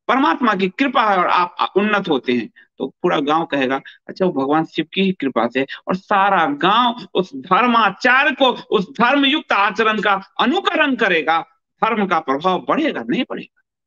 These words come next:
इसलिए कर्म कांड के जिन्होंने सीधे विरोध किए हैं, उनकी संस्थाएं लुप्त हो गई। कर्म प्रथम चरण है, ज्ञान उसके आगे की चरण।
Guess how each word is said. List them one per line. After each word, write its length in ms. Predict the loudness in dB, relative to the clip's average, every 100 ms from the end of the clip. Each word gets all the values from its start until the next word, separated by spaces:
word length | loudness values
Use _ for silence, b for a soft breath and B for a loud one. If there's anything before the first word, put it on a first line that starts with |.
| _ _ _ _ _
इसलिए 240 | -6 -2 -4
कर्म 400 | -2 -2 0 0
कांड 360 | 0 0 0
के 80 | 0
जिन्होंने 440 | 0 2 2 0 -2
सीधे 540 | -10 -6 -2 2 2
विरोध 360 | 2 2 2 0
किए 240 | 0 0
हैं, 160 | 0 -4 _ _
उनकी 300 | -4 -2 -2
संस्थाएं 560 | -4 -4 -4 -2 -2 -2 -2 -2
लुप्त 280 | -2 -4
हो 60 | -12
गई। 380 | -12 _ _ _ _ _ _ _ _ _ _ _ _ _ _ _ _
कर्म 300 | -2 2 0
प्रथम 420 | 0 -4 -2 -2
चरण 220 | 0 -4 -6
है, 240 | _ _ _ _ _ _ _ _ _ _ _ _ _ _ _ _ _ _ _ -2
ज्ञान 320 | 0 2 0
उसके 240 | -2 -4 -2
आगे 300 | 0 -2 -6
की 180 | -10 -16
चरण। 260 | -16 -18